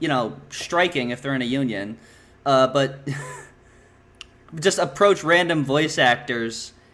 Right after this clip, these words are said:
and, uh, ask, "Hey, could you do this work for me for free?"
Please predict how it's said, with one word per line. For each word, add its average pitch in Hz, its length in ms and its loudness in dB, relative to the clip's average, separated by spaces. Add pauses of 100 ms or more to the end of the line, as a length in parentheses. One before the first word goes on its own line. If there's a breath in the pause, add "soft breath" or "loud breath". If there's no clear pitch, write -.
(120)
and, 131 300 2
uh, 127 40 4
ask, 120 520 2
"Hey, 165 220 2
could 139 180 -8
you 170 80 0
do 170 240 0
this 147 180 -6
work 143 300 -2
for 175 140 -8
me 170 160 -4
for 151 180 -8
free?" 143 400 -6